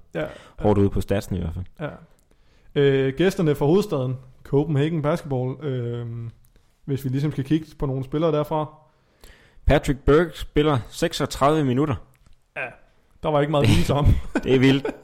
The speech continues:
Speaker 2: Jeg husker også, at jeg kommenterede det, og så var han ude i tredive sekunder, så var han ind igen. Det
Speaker 1: Ja,
Speaker 2: var en
Speaker 1: det er
Speaker 2: kort
Speaker 1: rigtigt.
Speaker 2: pause.
Speaker 1: Ja.
Speaker 2: Men altså, bliver faktisk topscorer på, på papiret.
Speaker 1: Ja.
Speaker 2: Øh, jamen, han kom først i gang i anden periode, som sagt.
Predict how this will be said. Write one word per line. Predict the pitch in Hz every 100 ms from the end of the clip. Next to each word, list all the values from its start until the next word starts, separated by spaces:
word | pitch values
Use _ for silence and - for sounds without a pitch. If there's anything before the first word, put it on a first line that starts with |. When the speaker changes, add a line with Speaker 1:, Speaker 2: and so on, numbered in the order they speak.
| - - - - _ _ _
Speaker 2:
Jeg | 117
husker | 120 - 107
også, | 107
at | 98
jeg | 90
kommenterede | - 92 90 101 101 -
det, | 98
og | 95
så | 90 107 90 80
var | 73 85
han | 85
ude | 95 87
i | 80
tredive | 80 107 107
sekunder, | 80 90 92 92
så | 101
var | 87
han | 90
ind | 90
igen. | 87
Det | 90
Speaker 1:
Ja, |
Speaker 2:
var | 139
en | 135
Speaker 1:
det |
er |
Speaker 2:
kort | 139
Speaker 1:
rigtigt. | 160 131
Speaker 2:
pause. | 151 - - -
Speaker 1:
Ja. | 147 143 - _ -
Speaker 2:
Men | 110
altså, | 98 95 98 - -
bliver | 120 117
faktisk | 127 135 113
topscorer | 135 131 - 101
på, | 90 98 95 92 87 87 82 - - _ _ _ _ _ _
på | -
papiret. | 101 98 117 110 110 - _ _ -
Speaker 1:
Ja. | 139 - _ 95
Speaker 2:
Øh, | 87 82 82 82 82 80 - _ _ _ - - _ _ _ _ _ _ -
jamen, | - 92
han | 80 90
kom | 101
først | 90 98 -
i |
gang | 101 101 95
i |
anden | 113
periode, | 123 110 123
som | 101
sagt. | 98 92 -